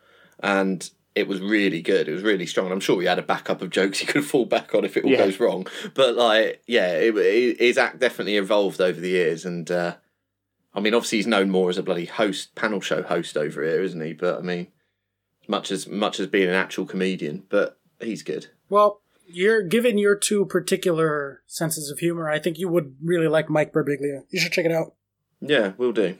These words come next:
Speaker 3: His stuff. He is, he does a bit about not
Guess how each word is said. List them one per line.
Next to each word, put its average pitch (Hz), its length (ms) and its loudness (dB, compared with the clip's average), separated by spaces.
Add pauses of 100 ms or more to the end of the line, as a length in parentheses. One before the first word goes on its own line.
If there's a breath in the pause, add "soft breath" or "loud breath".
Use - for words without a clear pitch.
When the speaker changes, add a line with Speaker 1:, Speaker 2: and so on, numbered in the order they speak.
Speaker 3:
His 175 160 -4
stuff. - 280 -8 (840)
He 214 120 2
is, 208 120 2
he 190 160 2
does 202 200 2
a 208 60 2
bit 190 360 2
about 160 500 0 (640)
not 170 340 0